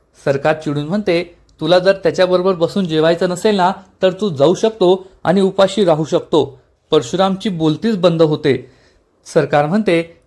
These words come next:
"ज्याला कोणालाही कान्हाबरोबर बसून जेवायचं नसेल, तो जाऊ शकतो या टेबलवरून उठून,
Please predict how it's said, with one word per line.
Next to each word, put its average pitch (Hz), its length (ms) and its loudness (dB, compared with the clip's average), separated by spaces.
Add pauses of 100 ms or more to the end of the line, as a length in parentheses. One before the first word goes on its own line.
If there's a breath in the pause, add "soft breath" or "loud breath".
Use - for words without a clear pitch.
(120)
"ज्याला 160 220 2
कोणालाही 196 600 -2
कान्हाबरोबर 196 800 0
बसून 190 340 -2
जेवायचं 170 380 0
नसेल, 170 420 -4 (160)
तो 240 100 4
जाऊ 190 200 4
शकतो 180 320 -2
या 175 100 2
टेबलवरून 156 460 -2
उठून, 151 340 -2